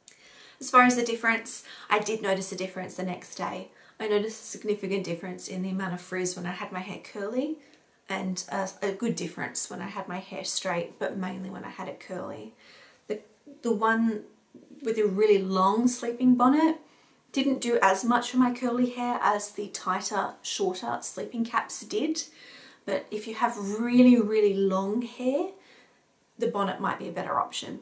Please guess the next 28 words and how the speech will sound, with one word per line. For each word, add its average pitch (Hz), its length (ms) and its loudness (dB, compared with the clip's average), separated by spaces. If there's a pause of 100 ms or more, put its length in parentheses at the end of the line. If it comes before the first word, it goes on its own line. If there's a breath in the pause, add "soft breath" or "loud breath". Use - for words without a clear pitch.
because - 240 -12
you 202 80 -10
do 208 120 -6
have 208 120 -8
a 214 60 -4
lot 185 180 -2
more 196 140 -8
room. 185 420 -6
Or 208 100 -6
if 214 100 -4
you've 247 140 -14
got - 140 -4
just - 140 -8
really 208 220 0
long 180 280 -4
straight - 400 -8
hair 240 200 -4
and 240 100 0
you're 196 80 -8
just - 220 -10
wanting 190 220 -10
something - 320 -14
to - 100 -12
keep - 300 -12
it - 140 -12
nice 196 260 -12
and - 120 -10
silky, 294 500 -6